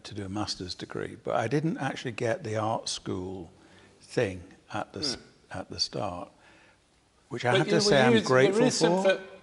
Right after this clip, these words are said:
Speaker 2: the reason for asking
Speaker 1: <laughs> Yes.
Speaker 2: is that I read that in the seventies, you were using material
Speaker 1: Yeah.
Speaker 2: just as material.
Speaker 1: Yeah,
Speaker 2: So that there
Speaker 1: yeah.
Speaker 2: was a,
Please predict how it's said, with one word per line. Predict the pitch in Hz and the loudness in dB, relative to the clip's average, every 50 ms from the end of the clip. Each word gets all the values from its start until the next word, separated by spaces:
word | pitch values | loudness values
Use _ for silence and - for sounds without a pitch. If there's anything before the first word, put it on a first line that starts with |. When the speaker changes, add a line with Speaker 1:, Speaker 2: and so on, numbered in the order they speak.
| - - | -8 -6
Speaker 2:
the | 180 180 | -6 -4
reason | 185 214 233 226 233 - 202 175 | -2 -2 -2 -2 -2 -6 -8 -10
for | 165 - 190 180 | -6 -4 -2 0
asking | 180 180 185 175 - - - - 104 - - - - | 0 0 0 -2 -4 -8 -10 -12 -12 -12 -14 -16 -16
Speaker 1:
<laughs> | - - - | -8 -2 0
Yes. | 139 - - - - - - _ _ | 0 0 -2 -8 -16 -18 -20 _ _
Speaker 2:
is | - 165 165 160 160 - - | -6 -2 -2 -2 -2 -4 -2
that | 175 170 165 - - - - - - | -2 -2 -2 -2 -6 -16 -18 -8 -4
I | 170 165 | -2 -2
read | 165 165 170 175 170 170 - - | -2 0 2 2 2 0 0 -2
that | 151 156 156 156 - - - | 0 0 0 -2 -6 -12 -14
in | 160 160 160 151 147 | -14 -14 -14 -14 -14
the | 160 156 151 147 147 147 - - - | -12 -10 -10 -10 -10 -12 -12 -14 -14
seventies, | - - - 233 240 240 220 - - - 104 85 78 90 95 - - - - _ _ _ _ _ _ _ _ _ _ - | -10 -2 0 0 0 0 -4 -8 -8 -10 -10 -10 -10 -12 -14 -14 -16 -18 -18 _ _ _ _ _ _ _ _ _ _ -6
you | 156 156 160 160 | 0 0 0 2
were | 165 165 | 2 2
using | 160 165 180 190 190 180 - - 165 139 123 127 131 131 143 139 - _ _ _ _ _ _ _ _ _ _ _ _ _ _ _ _ _ _ _ | 2 2 0 -2 -2 -4 -4 -4 -4 -4 -4 -6 -8 -10 -12 -14 -20 _ _ _ _ _ _ _ _ _ _ _ _ _ _ _ _ _ _ _
material | - 147 139 143 - - - 175 170 160 135 113 98 90 80 95 104 107 - - _ _ _ _ _ _ _ - | -8 -8 -8 -8 -4 0 2 4 4 4 4 2 2 0 -2 -6 -8 -10 -14 -18 _ _ _ _ _ _ _ -8
Speaker 1:
Yeah. | 113 104 101 90 - - _ _ _ _ | -8 -6 -6 -8 -12 -16 _ _ _ _
Speaker 2:
just | - - 190 180 - - - 175 | 2 4 4 4 4 2 0 -2
as | 143 131 - - | -2 -2 -4 -8
material. | 147 131 127 - - 151 123 107 90 76 76 - - _ _ _ _ | -12 -12 -8 -6 -4 -4 -2 -4 -4 -6 -10 -14 -18 _ _ _ _
Speaker 1:
Yeah, | - 127 117 | -6 -4 2
Speaker 2:
So | - 160 147 143 | 4 6 6 6
that | 143 151 151 - | 4 2 0 2
there | - 165 | 2 0
Speaker 1:
yeah. | 143 143 | 2 2
Speaker 2:
was | 147 - - - | 0 -2 -2 -2
a, | 151 139 - | -2 -2 -2